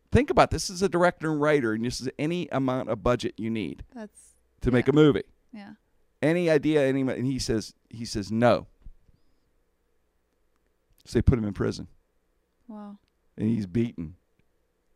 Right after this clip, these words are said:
Speaker 1: And he's everything. He's eating, he's eating rats <laughs> for, 'cause he can't eat, starving.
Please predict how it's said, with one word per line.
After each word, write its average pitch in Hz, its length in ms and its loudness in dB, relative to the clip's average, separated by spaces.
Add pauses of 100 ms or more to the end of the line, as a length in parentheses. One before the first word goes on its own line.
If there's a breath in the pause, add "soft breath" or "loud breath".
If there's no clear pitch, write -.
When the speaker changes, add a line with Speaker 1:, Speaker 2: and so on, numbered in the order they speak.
(280)
Speaker 1:
And 104 200 -2
he's 107 440 -8 (640)
everything. 120 380 0
He's 107 120 -4
eating, 117 240 -2
he's 120 160 -4
eating 127 200 2
rats 107 520 0 (600)
<laughs> - 600 -4
for, 107 140 -8
'cause 117 240 -8
he 92 60 -10
can't 120 240 0
eat, 120 160 -2
starving. 131 380 4